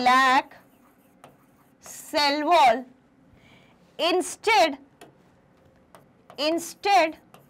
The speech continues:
proteinaceous, प्रोटीन की बनी हुई proteinaceous layer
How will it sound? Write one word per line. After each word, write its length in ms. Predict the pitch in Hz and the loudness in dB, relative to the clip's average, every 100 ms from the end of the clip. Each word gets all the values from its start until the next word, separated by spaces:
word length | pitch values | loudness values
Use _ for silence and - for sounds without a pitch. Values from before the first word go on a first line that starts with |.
| _ _ _ _ _ _ - - _ _ _ _ _ - - _ - | _ _ _ _ _ _ -20 -20 _ _ _ _ _ -20 -20 _ -14
proteinaceous, 1300 | - 359 370 392 427 427 403 370 339 - 302 277 175 - - _ - | -6 0 2 2 -2 -4 -2 -2 -2 -6 -6 -6 -6 -12 -20 _ -8
प्रोटीन 600 | 320 339 349 359 392 392 | -2 -2 -2 -4 -4 -4
की 140 | 359 | -6
बनी 300 | 285 302 294 294 | -4 -4 -4 -8
हुई 280 | 247 220 - - - _ | -8 -10 -12 -20 -20 _
proteinaceous 1500 | 277 339 349 - 392 392 330 311 302 302 - - 349 359 381 - - - _ _ _ _ _ _ _ _ _ | -4 0 0 0 -4 -4 -4 -6 -6 -8 -10 -8 0 2 0 -4 -20 -20 _ _ _ _ _ _ _ _ _
layer 640 | 226 247 294 302 262 247 | -8 -2 0 2 0 -2